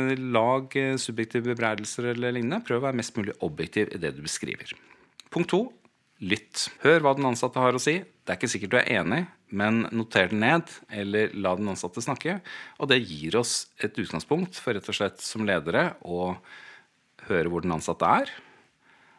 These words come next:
høre hva som kan være mulig løsning. Og er du uenig med den ansatte, eller den ansatte sier ting som ikke stemmer, så får du bare notere ned, og så får dere ta diskusjonen litt senere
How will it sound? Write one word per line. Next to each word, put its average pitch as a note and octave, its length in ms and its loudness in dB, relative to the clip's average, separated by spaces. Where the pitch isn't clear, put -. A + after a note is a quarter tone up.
høre F#2 240 2
hva E2+ 160 6
som F2+ 320 -2
kan F2 200 -2
være E2 200 -2
mulig E2 200 -2
løsning. E3 420 2
Og F#3+ 100 2
er E2 220 2
du G2 160 -2
uenig E2+ 500 0
med G2 140 -2
den A2 140 -2
ansatte, D#3 280 -2
eller E3+ 140 0
den A2 140 0
ansatte A2 280 -6
sier F#2+ 200 0
ting E2+ 200 -6
som G2 460 -4
ikke - 180 -2
stemmer, B2 360 6
så E3+ 160 -2
får D#3+ 160 -2
du D#3 80 -4
bare C#3+ 160 2
notere C#3 320 0
ned, A3 160 2
og A3+ 60 -4
så - 100 -10
får A#2 160 2
dere F#2+ 140 -6
ta F2+ 120 0
diskusjonen E2+ 640 -2
litt F#2 180 -4
senere D#2+ 500 0